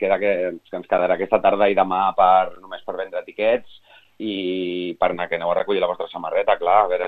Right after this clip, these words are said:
si, si aquesta gent que tenia dubtes o, o per lo que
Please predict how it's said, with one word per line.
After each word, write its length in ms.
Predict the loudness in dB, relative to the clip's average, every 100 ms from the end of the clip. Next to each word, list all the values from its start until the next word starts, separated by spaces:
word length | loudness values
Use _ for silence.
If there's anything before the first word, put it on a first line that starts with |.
| -6
si, 160 | -6 -4 -4 -6 -8 _ _
si 160 | -4
aquesta 240 | -2 0 2
gent 240 | 2 0
que 180 | 2 4 4 4 4 2 0
tenia 240 | -2 -2
dubtes 640 | -4 0 4 6 6 4 -2
o, 880 | -6 -4 -4 -4 -4 -2 -2 -4 -8 -12
o 80 | -6
per 160 | -4
lo 80 |
que 80 | -4